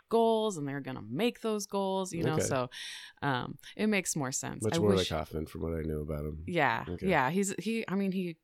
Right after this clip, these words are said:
Speaker 1: accomplished a lot, what he did, psilocybin and, uh,
Speaker 2: L S D.
Speaker 1: mescaline? L S D?
Speaker 2: And
Speaker 1: Okay.
Speaker 2: a
Speaker 1: Um,
Speaker 2: few other
Speaker 1: mescaline was way
Speaker 2: chemicals,
Speaker 1: before that,
Speaker 2: but,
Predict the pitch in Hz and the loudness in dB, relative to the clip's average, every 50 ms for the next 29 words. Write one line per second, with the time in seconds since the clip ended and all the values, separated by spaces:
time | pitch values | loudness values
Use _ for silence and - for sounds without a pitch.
0 | - - 160 - - 151 175 190 202 190 - - 185 190 196 151 - - 143 139 | -10 -10 -8 -6 -6 -6 -4 -4 -4 -4 -4 -4 -4 -2 -2 -2 -2 -2 -4 -4
1 | 123 147 143 127 127 127 123 123 - - - 170 170 165 165 - - 160 156 151 | -4 -4 -4 -2 -2 -2 -2 -4 -6 -4 -2 0 0 0 0 0 0 0 0 0
2 | 147 143 135 113 - - _ _ - 139 139 143 156 190 208 214 214 208 - - | 0 -2 -2 -4 -6 -10 _ _ -2 -2 0 0 0 0 0 -2 -2 -4 -6 -8
3 | - _ _ _ _ _ _ - 196 208 208 214 214 214 214 214 208 - 226 247 | -10 _ _ _ _ _ _ -4 -2 0 0 0 0 0 -2 -2 -2 0 2 2
4 | - - - 262 262 277 294 294 294 294 - - - 185 196 208 214 - - - | 2 2 0 0 0 2 2 2 2 0 -2 -4 -4 -2 -2 -2 -4 -4 -6 -6
5 | 233 240 247 247 - - 175 180 180 123 120 143 - - - - - - - - | -6 -6 -6 -6 -2 -2 0 0 0 -2 -4 -6 -8 -12 -14 -14 -12 -12 -14 -16
6 | - - 151 156 151 143 131 120 117 101 - - - 85 87 90 82 85 82 80 | -8 -2 0 2 2 2 2 2 2 2 0 -2 -4 -2 -2 -2 -2 -4 -6 -8
7 | - - _ _ _ _ _ _ _ _ - 185 190 - - 165 156 147 131 127 | -10 -14 _ _ _ _ _ _ _ _ 0 0 0 0 0 -2 -2 0 -2 -2
8 | 127 120 123 120 101 82 80 78 - - 76 78 - - - 80 | -4 -4 -2 0 0 0 0 0 -2 -2 -4 -4 -4 -4 -4 -2